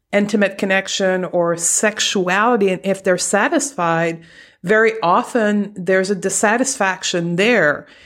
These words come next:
But the satisfaction is found in their relationship to food.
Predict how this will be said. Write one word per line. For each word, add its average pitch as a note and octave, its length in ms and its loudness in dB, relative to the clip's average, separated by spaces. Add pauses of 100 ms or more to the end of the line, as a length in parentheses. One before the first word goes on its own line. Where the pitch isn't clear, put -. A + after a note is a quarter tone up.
(340)
But G#3+ 220 0
the G#3+ 80 4
satisfaction G#3+ 840 0
is F#3 220 -2
found F#3 640 0
in G3 120 -2
their F#3+ 120 4
relationship F#3+ 640 -2
to E3 60 -14
food. - 440 -8